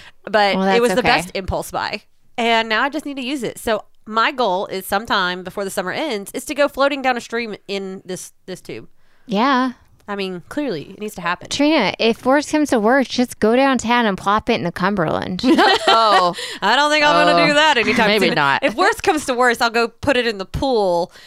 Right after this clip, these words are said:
Speaker 1: at, like, the neighboring complex <laughs> and float around in the pool with it.
Speaker 3: I'll
Speaker 1: But
Speaker 3: get Rory a pool and you can stick it in that.
Speaker 1: <laughs> There
Speaker 3: It'll
Speaker 1: you
Speaker 3: probably
Speaker 1: go.
Speaker 3: be bigger than her pool.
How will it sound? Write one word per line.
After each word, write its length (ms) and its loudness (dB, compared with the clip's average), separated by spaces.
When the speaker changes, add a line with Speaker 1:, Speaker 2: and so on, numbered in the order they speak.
Speaker 1:
at, 320 0
like, 240 0
the 80 -2
neighboring 480 0
complex 800 -2
<laughs> 220 0
and 180 -2
float 240 4
around 300 2
in 60 -10
the 80 -4
pool 240 4
with 180 2
it. 60 4
Speaker 3:
I'll 120 4
Speaker 1:
But 80 2
Speaker 3:
get 120 2
Rory 360 4
a 80 2
pool 240 0
and 140 0
you 120 -6
can 160 -6
stick 300 -4
it 80 0
in 140 -6
that. 400 0
Speaker 1:
<laughs> 180 2
There 160 2
Speaker 3:
It'll 140 2
Speaker 1:
you 60 0
Speaker 3:
probably 180 4
Speaker 1:
go. 160 2
Speaker 3:
be 40 -10
bigger 380 2
than 240 0
her 160 -2
pool. 400 -8